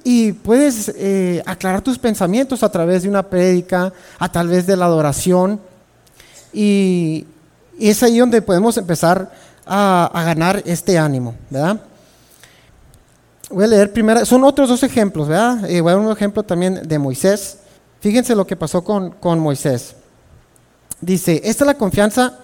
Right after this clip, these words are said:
eh, disculpen, estamos hablando de que Dios nos escucha. Y dice, "Esta es la confianza que tenemos, eh, que tenemos acerca, ah,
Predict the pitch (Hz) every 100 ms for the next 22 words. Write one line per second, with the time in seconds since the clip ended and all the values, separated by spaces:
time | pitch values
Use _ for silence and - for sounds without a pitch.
0 | - _ _ _ _ _ 123 160 180 143
1 | 185 170 143 185 226 196 190 220 202 202
2 | 147 175 185 175 - 151 - 120 - -
3 | - - 214 214 202 - 226 285 277 214
4 | 196 208 247 240 220 180 175 175 240 -
5 | - _ _ _ - 180 175 170 165 190
6 | 185 196 226 190 - 190 185 165 - -
7 | _ - 160 156 147 147 143 -